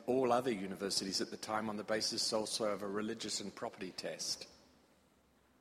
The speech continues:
And yet, dreams have blind spots. So this university wasn't open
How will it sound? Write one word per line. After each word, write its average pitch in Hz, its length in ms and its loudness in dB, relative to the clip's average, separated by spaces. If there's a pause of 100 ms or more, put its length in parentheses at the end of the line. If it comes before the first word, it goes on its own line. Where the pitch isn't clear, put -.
(1160)
And 127 220 2
yet, 139 580 2 (520)
dreams 123 580 0
have 113 220 0 (280)
blind 107 320 2
spots. - 680 -4 (480)
So - 140 2
this 107 220 0
university 113 520 0
wasn't 113 480 -2
open 92 600 -2